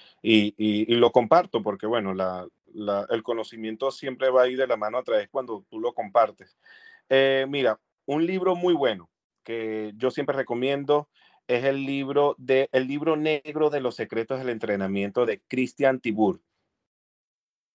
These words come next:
Muy bueno. Habla desde la, desde la base del entrenamiento de la fuerza y habla también desde la base del entrenamiento de las cualidades físicas. Ese es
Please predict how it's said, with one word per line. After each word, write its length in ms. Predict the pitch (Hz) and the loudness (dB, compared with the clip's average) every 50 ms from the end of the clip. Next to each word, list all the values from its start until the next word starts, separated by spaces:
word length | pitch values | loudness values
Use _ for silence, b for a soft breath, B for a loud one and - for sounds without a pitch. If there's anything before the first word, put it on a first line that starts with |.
| _ _ _ _ _ _ | _ _ _ _ _ _
Muy 320 | - 131 143 165 196 185 151 | -8 -2 2 4 6 6 6
bueno. 420 | 117 113 107 104 101 107 110 - b b b b b b b b - | 6 6 4 4 2 -2 -6 -6 b b b b b b b b 4
Habla 460 | 120 131 135 143 147 147 143 139 135 131 120 | 4 4 6 6 4 4 4 4 0 -4 -8
desde 280 | 131 127 117 120 117 | -10 -10 -8 -8 -8
la, 280 | 110 113 110 107 104 104 | -6 -4 -2 -2 -4 -4
desde 320 | 98 117 110 113 110 104 _ _ _ _ | -6 -8 -8 -8 -8 -12 _ _ _ _
la 200 | - 110 110 107 | -10 -6 -6 -4
base 420 | 107 127 131 123 - - 131 120 | -2 0 -2 -2 -4 -6 -10 -10
del 160 | 113 113 107 107 | -8 -8 -8 -10
entrenamiento 680 | 104 101 - 110 107 104 104 104 107 107 104 135 135 | -12 -10 -8 -8 -6 -6 -6 -6 -6 -4 0 2 2
de 60 | 120 | 4
la 100 | 110 98 | 2 0
fuerza 440 | - - 135 131 127 - 139 135 131 - | 0 2 2 2 2 2 2 2 2 2
y 140 | 120 117 | 0 0
habla 180 | - 131 135 135 | 2 2 2 0
también 260 | - 113 110 113 120 | -2 -2 -8 -8 -6
desde 200 | 127 139 131 123 | -4 -4 -2 0
la 80 | 110 101 | 0 0
base 240 | 101 104 - - 139 | -2 -2 -6 -8 -12
del 100 | 131 123 | -16 -16
entrenamiento 540 | 110 113 107 101 98 95 95 95 127 131 | -16 -16 -16 -16 -16 -14 -6 -2 -2 -2
de 80 | 123 120 | 0 -2
las 120 | 110 104 | -4 -6
cualidades 440 | - - 101 95 87 92 104 110 - | -6 -6 -6 -6 -6 -6 -6 -6 -6
físicas. 420 | _ - - - - _ _ _ _ b b b b b b b b _ - | _ -14 -20 -20 -20 _ _ _ _ b b b b b b b b _ 2
Ese 380 | 151 160 156 - 180 175 175 - | 2 2 4 4 4 4 4 4
es 120 | 135 127 | 0 -2